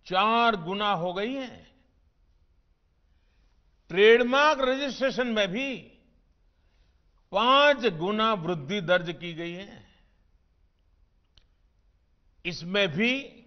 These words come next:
फिनटेक के साथ-साथ एग्रो, डिफेंस और मेडिकल सेक्टर से जुड़े स्टार्टअप्स अब तेजी से बढ़ रहे हैं।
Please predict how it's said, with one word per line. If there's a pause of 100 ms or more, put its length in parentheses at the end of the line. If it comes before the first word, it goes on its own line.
(1040)
फिनटेक
के
साथ-साथ (1160)
एग्रो, (520)
डिफेंस (540)
और
मेडिकल
सेक्टर
से
जुड़े
स्टार्टअप्स (480)
अब
तेजी
से
बढ़
रहे
हैं।